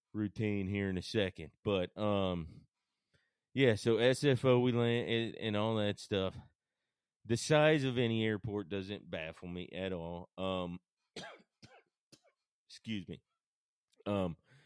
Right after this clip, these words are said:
but what gets me about that air-, I, I walked off the airport, I sw-, I swear to you, just yoga. And you can see it in a little video I posted, just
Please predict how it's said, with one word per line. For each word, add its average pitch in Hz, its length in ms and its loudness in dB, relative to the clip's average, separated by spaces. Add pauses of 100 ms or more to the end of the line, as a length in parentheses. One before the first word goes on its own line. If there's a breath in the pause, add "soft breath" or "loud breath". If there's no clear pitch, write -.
(140 soft breath)
but 95 80 0
what 98 240 0
gets 127 280 0
me 127 120 0
about 104 260 -2
that 113 220 -2
air-, 113 160 -2 (200)
I, 98 180 -10 (100)
I 135 160 -2
walked 170 360 -2
off 139 200 0
the 107 160 -2
airport, 131 420 -2 (460 soft breath)
I 123 160 -4
sw-, 113 340 -12 (240)
I 87 160 -10
swear 117 840 -4
to - 160 -8
you, 90 300 -6 (360)
just 123 240 0
yoga. 110 640 8 (920)
And 110 140 -4
you 110 80 -2
can 107 160 -2
see 139 260 2
it 131 80 4
in 123 120 4
a - 20 2
little 113 160 6
video 110 500 6
I 101 80 4
posted, 104 540 4
just 95 240 -4